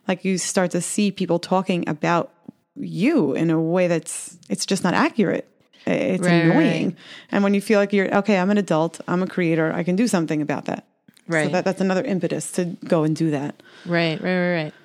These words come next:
Speaker 2: Um, yeah, and to clarify, I meant with normative, just like
Speaker 1: Yeah, no,
Speaker 2: that,
Speaker 1: that's fine.
Speaker 2: you get what I'm saying?
Speaker 1: Yeah,
Speaker 2: That,
Speaker 1: yeah.
Speaker 2: like, there is this general sense of, like,
Speaker 1: Mm-hmm. I mean, I guess
Speaker 2: you know
Speaker 1: it's a
Speaker 2: what?
Speaker 1: numbers game. I think that there
Speaker 2: Right,
Speaker 1: are
Speaker 2: exactly.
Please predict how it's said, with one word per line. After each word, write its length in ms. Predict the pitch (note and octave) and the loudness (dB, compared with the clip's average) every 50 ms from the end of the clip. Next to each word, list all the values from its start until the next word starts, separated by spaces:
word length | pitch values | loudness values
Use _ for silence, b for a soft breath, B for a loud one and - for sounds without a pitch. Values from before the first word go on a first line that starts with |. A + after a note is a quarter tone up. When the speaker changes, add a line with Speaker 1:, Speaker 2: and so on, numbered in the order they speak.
| _ B B B B B B B B B B - | _ B B B B B B B B B B 0
Speaker 2:
Um, 560 | E3+ F3 E3+ E3+ E3 E3 D#3+ D#3+ D#3+ D#3 - - | 2 2 2 2 2 2 0 -2 -2 -4 -4 0
yeah, 180 | G#3 A3+ G#3+ F#3 | 2 2 4 4
and 80 | F3+ F3+ | 2 0
to 60 | F#3+ | -2
clarify, 360 | - - G#3 G3 F#3+ - F3+ | -2 0 0 0 2 0 -2
I 20 | |
meant 240 | E3+ E3+ F3 F3+ - | 0 0 -2 -4 -4
with 120 | E3+ E3 E3 | -4 -6 -4
normative, 440 | D#3+ D#3 D#3 D#3+ D#3+ D#3+ D3+ D3+ | -4 -4 -4 -4 -4 -4 -6 -6
just 280 | D3 - D#3 D#3 - - | -8 -8 -10 -10 -10 -10
like 280 | - - G#3 G#3+ C4 F4 | -6 -2 0 0 2 2
Speaker 1:
Yeah, 100 | F#4+ G4 | 0 0
no, 60 | G4+ | 2
Speaker 2:
that, 160 | G4 - D#4+ | 2 4 4
Speaker 1:
that's 140 | E4 D4 - | 4 4 4
fine. 180 | D#4 D4 A#3+ F3+ - - G3 | 4 4 4 2 0 0 0
Speaker 2:
you 60 | G3+ F#3+ | 2 2
get 120 | F#3 F#3 | 4 2
what 80 | F3+ F3 | 2 2
I'm 80 | F3 F#3+ | 0 0
saying? 260 | - F#3+ F#3 F#3 F#3 | 0 -2 0 2 2
Speaker 1:
Yeah, 120 | - E3 D#3+ | 4 4 4
Speaker 2:
That, 40 | - | 4
Speaker 1:
yeah. 60 | - | 2
Speaker 2:
like, 120 | E3+ D3+ | 0 0
there 120 | E3 F3 - | 0 0 0
is 120 | F#3 F3+ | 0 -2
this 140 | F3+ D#3+ D3+ | -2 -6 -8
general 480 | - - F3+ E3+ E3+ E3+ E3+ E3 E3+ E3+ | -6 -4 -4 -4 -2 -2 -2 -2 -4 -4
sense 380 | - - F3 F3 F#3+ A3 G#3+ - | -4 -4 -2 -2 -2 -2 -2 -2
of, 100 | F3+ B3+ | 0 2
like, 240 | A#3+ B3 B3 B3 | 4 4 4 4
Speaker 1:
Mm-hmm. 100 | C4 C4+ C4+ - _ _ _ _ _ _ _ - - - - - | 2 0 -2 -4 _ _ _ _ _ _ _ -20 -20 -12 -6 -2
I 40 | - | 0
mean, 80 | A#3+ | 2
I 60 | A#3+ A#3 | 2 4
guess 100 | A#3+ B3+ | 2 2
Speaker 2:
you 60 | D#3+ | 2
know 60 | D3+ | 2
Speaker 1:
it's 80 | - - | 0 2
a 20 | |
Speaker 2:
what? 60 | A3+ A3 | 2 2
Speaker 1:
numbers 340 | G#3+ A3+ A3 G#3+ G#3 G#3 | 2 4 2 2 0 0
game. 320 | - G#3 F#3 F3+ F3+ F3+ F3 _ _ _ - | -2 -4 -4 -4 -4 -4 -6 _ _ _ -8
I 60 | G#3 | -8
think 240 | F#3+ - G3 F#3 E3+ | -4 -4 -4 -4 -4
that 160 | - F#3 F3 | -4 -6 -4
there 120 | - F#3+ F#3 | -2 -2 0
Speaker 2:
Right, 220 | F#3+ F3+ F3+ F3+ | 2 2 2 0
Speaker 1:
are 100 | F3+ F3+ | 0 -2
Speaker 2:
exactly. 240 | F3+ F3+ F3+ F3+ F3+ | -2 -2 -2 -2 0